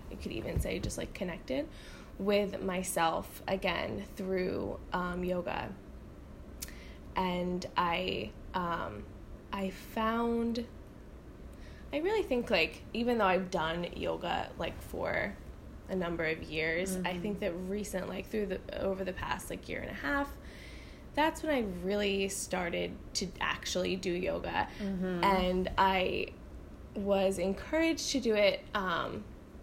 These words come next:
Speaker 1: from my therapist, who I found, like, a year and a half
Speaker 2: Great.
Speaker 1: ago, too. Yeah.
Speaker 2: Great.
Speaker 1: Yeah.
Speaker 2: So would you say that yoga kind of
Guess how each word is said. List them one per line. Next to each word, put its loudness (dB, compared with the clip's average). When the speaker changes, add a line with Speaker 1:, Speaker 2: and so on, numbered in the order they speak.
Speaker 1:
from 4
my 4
therapist, 2
who 2
I 0
found, -2
like, -2
a 0
year 0
and -6
a -6
half -8
Speaker 2:
Great. 2
Speaker 1:
ago, -2
too. -6
Yeah. 0
Speaker 2:
Great. 2
Speaker 1:
Yeah. -6
Speaker 2:
So 4
would 4
you 0
say 4
that 0
yoga 0
kind -2
of -4